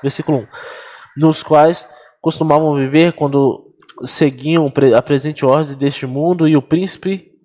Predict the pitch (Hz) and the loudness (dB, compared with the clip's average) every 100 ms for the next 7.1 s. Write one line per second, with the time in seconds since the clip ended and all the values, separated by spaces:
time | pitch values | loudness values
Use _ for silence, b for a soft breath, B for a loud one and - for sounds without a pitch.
0 | _ _ 143 156 - 135 123 143 170 147 | _ _ -6 -6 0 -2 2 2 2 0
1 | 131 113 123 123 - - - 135 135 - | 2 4 4 2 -6 -20 -10 -6 -6 -6
2 | - 185 - 156 165 139 139 151 156 143 | -6 -6 -6 -4 0 0 0 0 0 -2
3 | - 135 131 110 - - - - - 135 | -2 2 2 2 -6 -20 -16 -8 -4 -4
4 | 147 131 135 175 175 180 175 143 147 147 | -4 0 2 2 2 -2 -2 -8 -8 -6
5 | - 131 127 165 196 180 147 143 170 214 | -4 -4 -2 -4 0 -2 -2 0 0 -2
6 | - - 135 156 151 147 131 123 123 - | -8 -20 -16 -12 -10 -10 -12 -10 -8 -10